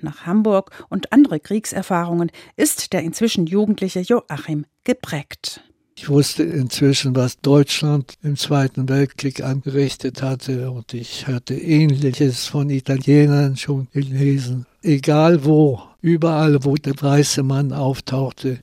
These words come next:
Speaker 2: gab es Herrschaft, Ausbeutung. Ich wollte jedenfalls damit Schluss machen. Ich wollte nicht mehr Deutscher sein. Ich wollte nicht mehr weiß sein.
Speaker 1: Zur deutschen Identität gehört für ihn auch die christliche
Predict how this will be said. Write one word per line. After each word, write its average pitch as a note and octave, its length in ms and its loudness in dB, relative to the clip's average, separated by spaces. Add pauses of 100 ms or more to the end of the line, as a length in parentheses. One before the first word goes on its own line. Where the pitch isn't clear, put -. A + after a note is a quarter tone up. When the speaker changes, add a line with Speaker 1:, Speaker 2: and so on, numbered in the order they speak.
Speaker 2:
gab A#2+ 300 -8
es - 180 -8
Herrschaft, C#3 800 -4
Ausbeutung. C3 880 -2 (260)
Ich F3 280 2
wollte C#3+ 300 2
jedenfalls B2+ 460 -2
damit A2 360 -6
Schluss C3 320 -2
machen. G#2 440 -10 (140)
Ich - 300 -14
wollte D3+ 380 0 (100)
nicht C3 320 -8
mehr B2+ 100 -4 (140)
Deutscher C3+ 480 -2
sein. D3 340 -2 (100)
Ich B2+ 300 -4
wollte C#3 520 2 (180)
nicht B2 380 -8
mehr A#2 260 -6
weiß A2+ 640 -6
sein. G2+ 400 -10 (320)
Speaker 1:
Zur B3 180 0
deutschen D4+ 400 2
Identität G#3+ 1000 -4
gehört F#3 280 -8
für - 140 -8
ihn A3 260 -2
auch F#3+ 240 -6
die B3+ 160 -2
christliche - 640 -8